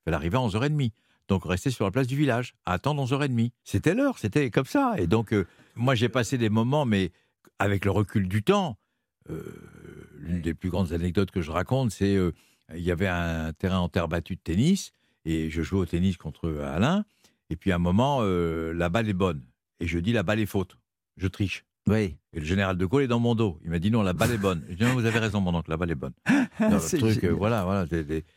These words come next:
Speaker 1: et c'était quelqu'un de, de, de, on m'a dit, on m'a dit un milliard de fois que c'est, qu'il était froid, que Tante Yvonne était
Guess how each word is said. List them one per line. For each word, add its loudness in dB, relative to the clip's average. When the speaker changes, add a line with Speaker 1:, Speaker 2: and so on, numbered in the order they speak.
Speaker 1:
et -10
c'était -2
quelqu'un 0
de, 0
de, -2
de, -2
on -4
m'a 0
dit, -6
on -10
m'a -4
dit -6
un -2
milliard -2
de -4
fois -2
que -2
c'est, -4
qu'il -8
était -2
froid, -2
que -4
Tante -6
Yvonne -2
était -4